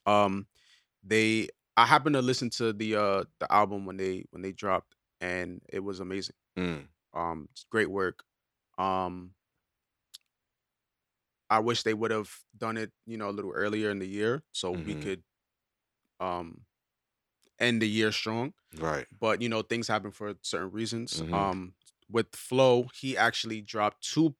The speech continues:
Speaker 1: projects.
Speaker 2: Nice.
Speaker 1: Um, and I want everyone to, any streaming platform, you could go search Flo. I think it's three four nine.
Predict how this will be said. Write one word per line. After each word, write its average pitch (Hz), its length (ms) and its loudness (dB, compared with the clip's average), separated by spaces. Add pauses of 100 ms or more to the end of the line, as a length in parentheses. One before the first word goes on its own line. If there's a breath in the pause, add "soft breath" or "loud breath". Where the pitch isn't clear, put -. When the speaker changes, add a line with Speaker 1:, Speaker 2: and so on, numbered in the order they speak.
(100)
Speaker 1:
projects. 90 680 -4
Speaker 2:
Nice. - 500 -6
Speaker 1:
Um, 95 520 2 (1300)
and 104 580 0 (300)
I 101 100 6
want 104 240 2
everyone 101 420 2
to, 95 400 0 (840)
any 139 240 4
streaming 123 360 0
platform, 113 560 2
you 98 80 -14
could 98 140 -20
go 104 380 -2 (400)
search - 320 -2
Flo. 110 380 0
I 95 140 2 (180)
think 135 140 -2
it's - 180 -2 (100)
three 113 200 -2
four 95 240 -2
nine. 107 340 -10